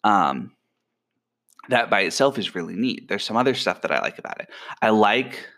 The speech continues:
the way that it works to, um,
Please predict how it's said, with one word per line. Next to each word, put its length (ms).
the 260
way 440
that 160
it 140
works 680
to, 420
um, 520